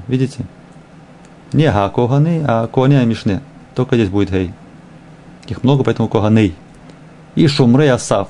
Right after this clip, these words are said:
и охранники там были, да, тоже. Шумрей Асав, что мы видим? Видим, что Гей ставится только перед вторым словом. Шумрей Асав. Почему? Потому что это смехут. Да, в смехуте Гей будет ставиться только перед вторым словом.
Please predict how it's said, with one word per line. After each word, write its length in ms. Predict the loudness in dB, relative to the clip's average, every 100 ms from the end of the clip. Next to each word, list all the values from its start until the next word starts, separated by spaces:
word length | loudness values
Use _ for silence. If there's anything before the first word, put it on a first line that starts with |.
| -4
и 80 | -4
охранники 460 | 0 0 0 0
там 160 | 0 0
были, 200 | 0 -2
да, 260 | -2 -2 -2
тоже. 280 | -2 -2 -6 -14 -20 -20 -12
Шумрей 380 | -4 0 2 0
Асав, 320 | -2 -4 -4
что 100 | 0
мы 100 | 0
видим? 280 | 0 -2 -8 -16 -20 -20 -20 -20 -6
Видим, 220 | 0 2 2
что 160 | 0
Гей 160 | 0 0
ставится 460 | 0 0 2 0
только 300 | -2 -2 -2
перед 340 | -2 -2 -2 -4
вторым 300 | -4 -2 0
словом. 360 | 0 0 -2 -8 -20 -20 -20 -20 -20 -20 -20 -20 -20 -20 -20 -18
Шумрей 580 | -10 -6 -4 0 0 -2 -8 -20 -20 -20 -20 -8
Асав. 340 | -6 -4 -6 -8
Почему? 280 | -6 -2 0
Потому 140 | 2
что 100 | 2
это 80 | 0
смехут. 300 | -2 -4 -10 -14 -20 -20 -20 -8
Да, 100 | -8
в 40 |
смехуте 400 | -4 -4 -2 0
Гей 100 | 0
будет 180 | 2 0
ставиться 300 | 0 0 0
только 180 | -2 -4
перед 80 | -4
вторым 180 | -4 -2
словом. 280 | -4 -4